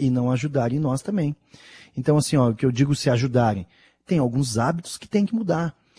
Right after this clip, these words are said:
Tem gente deixando casa aberta, carro aberto, com chave na ignição, com carteira, com bolsas dentro. Ah,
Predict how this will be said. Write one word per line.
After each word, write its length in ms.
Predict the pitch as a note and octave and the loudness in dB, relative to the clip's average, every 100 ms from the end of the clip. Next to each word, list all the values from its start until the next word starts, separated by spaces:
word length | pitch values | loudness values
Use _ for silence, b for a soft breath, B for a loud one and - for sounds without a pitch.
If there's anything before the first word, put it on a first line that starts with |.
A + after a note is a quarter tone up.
| b | b
Tem 160 | D#3 C3+ | -4 -2
gente 240 | C3+ C#3 | -2 -4
deixando 420 | C3+ A2+ C3 B2 | -6 -4 -2 -4
casa 280 | A#2+ A#2+ A#2+ | -2 -4 -2
aberta, 460 | C#3 B2+ C3 C#3 B2 | 0 0 0 -4 -10
carro 440 | - D3 D3 C3 | -4 0 0 0
aberto, 500 | A#2+ G#2 B2 C3+ - | -2 0 0 0 -4
com 200 | - A#2+ | -6 -4
chave 320 | - - A#2 | -4 -2 0
na 100 | A#2 | 0
ignição, 600 | A2 A2+ C3+ - C#3 C3 B2 B B | 0 -2 -4 -4 -4 -4 -8 B B
com 160 | - C3+ | -6 -4
carteira, 680 | - B2+ B2 - C3 C3+ A2 | -2 -4 -4 0 2 2 0
com 180 | - B2+ | -4 -2
bolsas 640 | A2 C3 D#3 C#3 - G2 | 2 4 2 -2 -8 -8
dentro. 480 | G#2+ A#2+ C#3 C3+ G#2 _ b b b b b b | -6 -6 -8 -12 -20 _ b b b b b b
Ah, 300 | B2+ A#2+ A#2 | -8 -6 -8